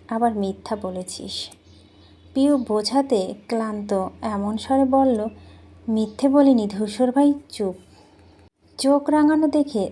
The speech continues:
দমে গেল সে। সন্দপনে দীর্ঘশ্বাস ফেলল।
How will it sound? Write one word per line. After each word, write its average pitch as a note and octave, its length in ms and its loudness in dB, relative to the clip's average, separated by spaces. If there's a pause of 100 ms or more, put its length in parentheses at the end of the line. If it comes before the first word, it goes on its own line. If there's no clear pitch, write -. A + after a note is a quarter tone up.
দমে A#3 420 2
গেল A3 260 2
সে। F#3+ 440 -6 (300)
সন্দপনে A#3 720 -2 (140)
দীর্ঘশ্বাস A3 880 -4
ফেলল। G3 300 -4